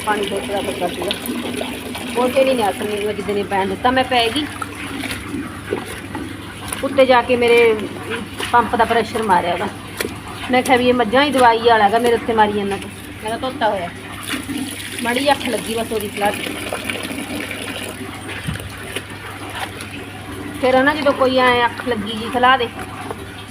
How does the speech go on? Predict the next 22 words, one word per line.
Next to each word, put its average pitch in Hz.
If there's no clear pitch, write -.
ਮੈਂ 240
ਕਹਿ 240
ਕੇ 269
ਪੈਂਦੀ 240
ਹੁੰਦੀ 202
ਹਾਂ, 240
ਮੈਨੂੰ 247
ਬ-, 226
ਪਾਊਂ 247
ਅੱਧਾ 208
ਘੰਟਾ, 254
ਅੱਖ -
ਨਾ 226
ਜਾਵੇ 196
ਮੇਰੀ, 220
ਫਿਰ 233
ਸਿਰ 262
ਜਿਹਾ 254
ਦੁਖਣ 240
ਲੱਗ 202
ਜਾਂਦਾ 180
ਗਾ। 180